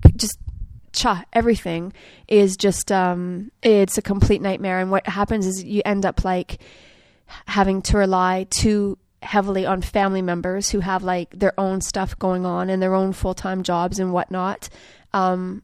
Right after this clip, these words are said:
like, to run around and do that for you. Do you know what I mean? So I, I, I, that's, that would be my advice. I would make sure I had original copies of any documentation that I think I might need while I was abroad.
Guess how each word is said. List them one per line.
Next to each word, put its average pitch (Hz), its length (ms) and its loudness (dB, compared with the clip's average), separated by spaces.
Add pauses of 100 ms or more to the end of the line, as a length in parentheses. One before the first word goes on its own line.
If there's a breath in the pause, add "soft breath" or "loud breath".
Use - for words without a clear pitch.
like, 196 220 0
to - 140 0
run 190 140 0
around 185 320 0
and 190 120 0
do 202 120 4
that 196 200 2
for 190 220 -2
you. 185 220 -4
Do - 100 -8
you 202 60 0
know 196 60 4
what 190 100 2
I 190 40 0
mean? 196 240 0
So - 140 -2 (180)
I, 202 80 2
I, 190 180 0
I, 196 160 2 (160)
that's, - 320 -12
that - 180 -10
would 214 120 -4
be 180 80 -2
my 175 220 -6
advice. 180 420 -10
I 196 80 -2
would 185 220 -4 (260 loud breath)
make 202 180 -4
sure - 200 -6
I 185 60 -2
had 180 460 -6 (800 soft breath)
original 190 560 0
copies 180 480 -2
of - 120 -8
any 185 180 -4
documentation 180 840 -4
that 175 100 -4
I 175 140 0
think 175 240 -4
I 180 100 0
might 180 260 -2
need 175 360 0
while 175 240 2
I 170 100 2
was 165 180 -2
abroad. 170 440 -6